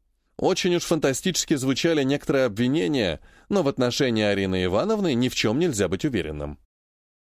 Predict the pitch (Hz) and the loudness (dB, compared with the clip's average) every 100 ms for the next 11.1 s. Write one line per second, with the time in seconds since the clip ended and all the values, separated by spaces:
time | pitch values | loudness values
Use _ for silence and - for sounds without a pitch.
0 | _ - 127 247 262 123 208 196 170 165 | _ -2 0 0 0 0 0 0 0 0
1 | 180 170 147 123 120 110 151 208 196 151 | 0 0 0 0 0 2 0 0 0 -2
2 | 156 156 143 156 127 - 87 - _ _ | -2 -2 -2 -2 -2 -2 -2 -6 _ _
3 | _ 156 151 - 117 127 127 120 110 110 | _ 0 0 0 -2 0 0 0 0 2
4 | 127 117 104 110 127 147 123 - 107 110 | 2 2 0 0 0 0 0 -2 -2 -2
5 | 104 113 - 120 135 - 90 78 - _ | -2 -4 -2 -2 -2 -2 -2 -2 -8 _
6 | _ _ _ _ 120 - 170 254 247 220 | _ _ _ _ -4 0 2 2 0 0
7 | 202 - 208 233 202 190 180 - 185 165 | 0 0 0 0 2 0 0 0 0 2
8 | 165 185 202 180 160 143 160 180 156 - | 0 0 -2 0 2 0 0 0 0 0
9 | 143 123 117 120 160 - 175 170 156 165 | 0 0 0 0 0 -2 -2 -2 -2 -2
10 | - 107 - 160 113 95 101 135 185 175 | 0 -2 0 0 2 0 0 -2 -2 -2
11 | 101 | -4